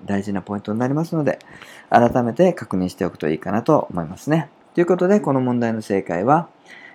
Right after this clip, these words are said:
えー、一番、国は第二号被保険者負担率を定める。そして三番、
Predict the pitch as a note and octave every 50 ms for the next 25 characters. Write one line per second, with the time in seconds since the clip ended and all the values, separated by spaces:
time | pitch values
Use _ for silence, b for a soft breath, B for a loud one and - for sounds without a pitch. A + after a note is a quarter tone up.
0 | B - A2 G2+ G2 F#2+ F#2 F2+ F2 F2 E2+ E2 A2 - F#3 F#3 E3 - - -
1 | _ - - - A#2 A#2 A2+ A2+ A2 A2 B2 C3 C3 B2 A#2+ A2 A2 G#2+ G2+ F#2+
2 | - G2+ G2+ G2+ - A2+ G#2 G2+ - G2 F2+ - - C#3 D3 C#3+ C#3 C3+ - F3+
3 | F3 E3+ C#3+ A2 G#2 F#2+ F2+ D#2 - - _ _ b b b b _ - G#2+ -
4 | - G2+ - - E3+ F3+ E3 A#2 - -